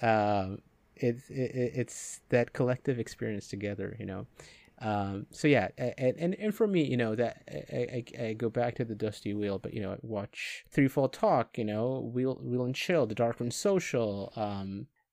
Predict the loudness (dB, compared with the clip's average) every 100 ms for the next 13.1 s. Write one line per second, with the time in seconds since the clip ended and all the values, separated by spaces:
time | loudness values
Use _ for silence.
0 | -6 -6 -2 -2 -2 -2 2 6 8 8
1 | 8 8 8 6 4 0 -6 -4 -2 0
2 | -2 -4 -8 -18 -16 -8 -6 -6 -2 0
3 | 0 -2 -2 -2 -4 -4 -4 -2 -2 0
4 | 0 -2 -4 -4 -4 -4 -6 -6 -8 -6
5 | -4 -4 -6 -8 -8 -6 -4 -4 -2 -2
6 | 0 0 0 -2 -6 -4 -4 -4 -8 -8
7 | -12 -16 -20 -20 -20 -20 _ _ _ _
8 | -10 -8 -8 -12 -16 -8 4 8 10 8
9 | 8 8 6 6 4 6 10 10 10 8
10 | 6 6 8 8 10 10 8 4 -2 0
11 | 2 6 6 8 6 6 4 2 2 2
12 | 4 6 6 6 4 2 -4 -4 -4 -6